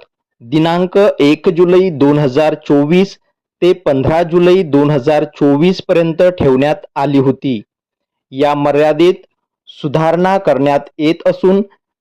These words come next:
आता सदर मुदत दोन महिने ठेवण्यात येत असून ती दिनांक एकतीस ऑगस्ट दोन हजार चोवीस पर्यंत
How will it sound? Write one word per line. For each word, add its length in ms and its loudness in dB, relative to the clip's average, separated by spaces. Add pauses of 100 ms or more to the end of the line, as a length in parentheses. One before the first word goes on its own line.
(100)
आता 420 -4
सदर 380 0
मुदत 420 0 (320)
दोन 360 0
महिने 440 0 (100)
ठेवण्यात 460 -4 (100)
येत 240 -4
असून 360 0 (480)
ती 160 -2
दिनांक 580 -2 (200)
एकतीस 580 -4 (120)
ऑगस्ट 520 -2 (120)
दोन 220 2
हजार 400 0
चोवीस 460 0
पर्यंत 440 -2